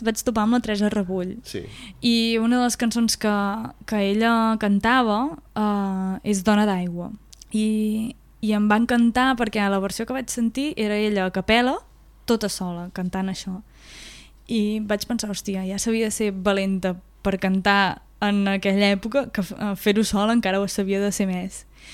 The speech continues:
Speaker 1: Llavors vaig estar buscant dones d'aigua de la cultura catalana.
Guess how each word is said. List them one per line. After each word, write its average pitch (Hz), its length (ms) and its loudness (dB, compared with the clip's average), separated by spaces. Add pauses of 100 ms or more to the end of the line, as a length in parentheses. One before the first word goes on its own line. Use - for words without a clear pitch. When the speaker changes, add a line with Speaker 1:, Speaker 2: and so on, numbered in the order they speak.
(520)
Speaker 1:
Llavors 233 400 2
vaig 233 220 0
estar 285 320 4
buscant 285 560 4 (160)
dones 240 480 4
d'aigua 254 340 4
de 269 80 2
la 214 80 2
cultura 202 320 -4
catalana. 190 460 -6